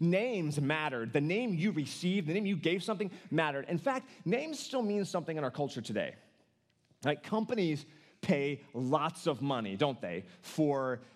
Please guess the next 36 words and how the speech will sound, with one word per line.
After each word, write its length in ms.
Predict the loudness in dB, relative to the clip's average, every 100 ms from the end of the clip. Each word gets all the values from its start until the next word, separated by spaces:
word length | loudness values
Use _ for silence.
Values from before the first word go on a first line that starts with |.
| -18
for 200 | -4 -2
consultants 680 | 2 0 4 2 2 -2 -4
to 80 | -4
come 280 | 0 0 2
in 320 | 0 0 -2 -4 -2
to 80 |
help 180 | 2 2
them 140 | 0 -4
create 380 | -2 0 0
an 120 | 0 -2
image 420 | 2 2 2 -2 0
and 120 | 0
a 80 | 2
name 400 | 2 0 0 -2
for 120 | -2
their 120 | -2
company. 500 | 0 -2 -2 -8 -10 -8
Maybe 240 | -2 0 0
you've 120 | 0
been 120 | 0
a 40 | 0
part 240 | 0 0
of 60 | 0
that 220 | -2 -2
in 80 | -2
the 80 |
company 300 | 0 -2 0
you 120 | 0 0
work 240 | 0 -2
for, 320 | -6 -8 -8 -12 -20 -6 2
all 60 |
right? 220 | 4 2 -6 -4
Names 500 | 2 2 2 0 0
matter. 540 | 2 0 -2 -4 -6 -14 -20 _ _ _ _ _ 2
They 160 | 2
matter. 480 | 4 0 -2 -2 -4